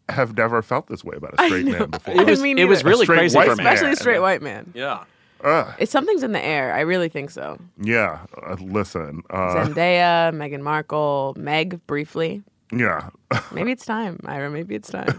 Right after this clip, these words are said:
Speaker 1: <laughs> Megan Thee Stallion.
Speaker 2: <laughs>
Speaker 1: She walked back that
Speaker 2: Yeah.
Speaker 1: she is, she said, "I am not fucking G-Eazy,"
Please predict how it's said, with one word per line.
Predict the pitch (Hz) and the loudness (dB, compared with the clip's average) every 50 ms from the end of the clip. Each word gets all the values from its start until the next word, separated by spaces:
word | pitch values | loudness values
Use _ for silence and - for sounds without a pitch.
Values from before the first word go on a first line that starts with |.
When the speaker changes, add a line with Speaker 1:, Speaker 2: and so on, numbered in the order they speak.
| 202 202 147 | -6 -8 -10
Speaker 1:
<laughs> | 135 | -10
Megan | 113 - 113 107 110 107 104 110 104 | -10 -6 -2 0 0 0 0 0 -2
Thee | 107 107 | -2 -4
Stallion. | - - 117 110 107 104 104 104 101 370 262 214 233 220 320 | -2 2 2 4 4 4 4 4 4 2 2 2 0 0 0
Speaker 2:
<laughs> | - | 0
Speaker 1:
She | - - - 185 | -2 -2 0 0
walked | 196 165 127 131 131 127 127 - - 120 | 0 2 4 6 6 6 6 4 -2 0
back | 104 123 113 101 85 - - - - _ - | 2 4 4 4 2 -2 -6 -18 -8 _ -2
that | 269 - | 2 4
Speaker 2:
Yeah. | 285 262 - | 6 4 4
Speaker 1:
she | - - - - 113 101 95 95 - - - | 4 0 -4 -2 -2 -2 -2 -2 -6 -6 -4
is, | 113 110 104 98 101 98 - - - | 0 2 2 2 0 -2 -4 -8 -12
she | - - 135 131 | -8 -6 -6 -2
said, | - 127 104 - | 0 0 0 2
"I | 123 123 117 110 | 4 4 4 2
am | 92 90 95 | 0 -2 -2
not | 104 113 110 107 - - | -2 0 -2 -2 -2 -4
fucking | - 104 101 - - 98 95 87 | -2 -2 -2 -2 -4 -8 -8 -4
G-Eazy," | - - 98 95 - 113 110 104 90 - 92 90 90 | -2 -2 -2 0 0 0 0 0 -2 -2 -4 -4 -4